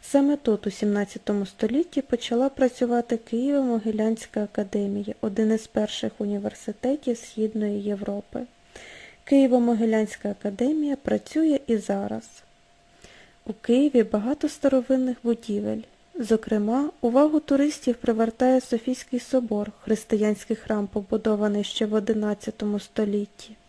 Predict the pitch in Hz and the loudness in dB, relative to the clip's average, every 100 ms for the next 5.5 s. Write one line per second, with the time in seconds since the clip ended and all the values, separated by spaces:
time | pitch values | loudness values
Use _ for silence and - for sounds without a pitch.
0 | _ - 262 339 349 _ - 240 277 269 | _ 2 2 2 -2 _ 0 2 4 2
1 | 240 214 214 226 214 - - 208 196 202 | 2 -2 0 -2 -2 -4 -2 -2 0 -4
2 | 208 220 233 - - - - - 247 254 | -6 -6 -10 -14 -20 -20 -20 -2 2 4
3 | 233 233 214 208 - 202 196 196 196 - | 6 6 4 2 0 -2 -2 -2 -4 -4
4 | - 311 311 - 214 220 214 - 214 208 | 0 0 -2 -2 0 0 -4 -6 -2 -2
5 | 208 202 - - | -2 -6 -10 -12